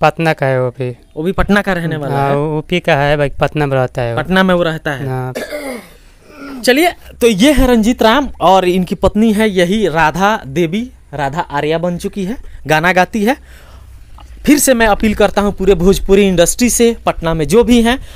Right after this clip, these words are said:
Speaker 2: अगर कहीं भी यह लड़की देखे या लड़का देखे, आप लोग, आप जिस मकान मालिक के पास ये रह रहे हैं, कृपया आप लोग उससे निकालें,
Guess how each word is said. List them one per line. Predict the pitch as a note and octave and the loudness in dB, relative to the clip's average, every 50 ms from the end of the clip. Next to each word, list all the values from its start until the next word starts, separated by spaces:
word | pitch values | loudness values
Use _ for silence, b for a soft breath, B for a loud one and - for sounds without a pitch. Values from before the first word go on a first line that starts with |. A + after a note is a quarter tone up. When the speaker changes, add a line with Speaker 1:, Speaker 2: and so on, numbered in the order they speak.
| B B | B B
Speaker 2:
अगर | E3+ E3+ F3 D#3 | 0 2 2 0
कहीं | - G#3 G#3 A#3+ C#4 B3 | 2 2 4 4 4 6
भी | A#3+ A#3+ A#3 | 4 4 6
यह | G#3+ G#3 | 6 6
लड़की | G3+ G3+ F#3 - - G#3 G3 | 6 4 2 2 0 -4 0
देखे | F3 G3 F#3+ - G#3 G3+ | 0 0 2 2 -2 0
या | G3+ F#3 F3+ E3+ E3 D#3+ C#3+ | 2 4 4 4 6 6 6
लड़का | C3+ D3 D3+ D3+ - F#3 F#3 | 6 4 4 4 4 2 2
देखे, | F3+ F#3 F3+ - - - G#3 F#3 B B B B | 2 2 0 0 2 0 0 0 B B B B
आप | - D#3+ E3+ E3+ - - | 0 0 0 0 0 -2
लोग, | - F3 F3+ F#3 - B B B B B | 0 0 0 0 0 B B B B B
आप | D#3+ D#3 D#3 | -4 -2 -2
जिस | D#3+ D#3+ E3 E3 - | 0 0 0 2 2
मकान | F3+ E3 D3+ - F3 F3+ F#3+ | 2 0 0 0 0 0 0
मालिक | F#3 F3+ E3+ F3 F#3+ G3 - - | 0 0 2 2 0 0 -2 0
के | - F#3+ | -2 2
पास | - E3+ D#3+ - - | 2 2 0 0 -2
ये | E3 D#3+ | 0 2
रह | D#3+ F3+ F#3+ | 4 4 4
रहे | G3 G3 G3 F#3+ | 2 2 2 0
हैं, | G3 G3+ | 0 -4
कृपया | - - F#3+ D#3+ - A#3 A3+ | -2 -2 -4 -2 0 0 0
आप | - F3+ F3+ F3+ F#3 | 2 2 0 2 2
लोग | G3 F#3 F3 | 0 0 0
उससे | F3+ - - - E3+ | 0 -2 0 0 0
निकालें, | D#3+ D#3+ D3 F3 D#3+ E3 F#3+ A#3+ D#4 | 0 0 2 2 2 2 2 0 -2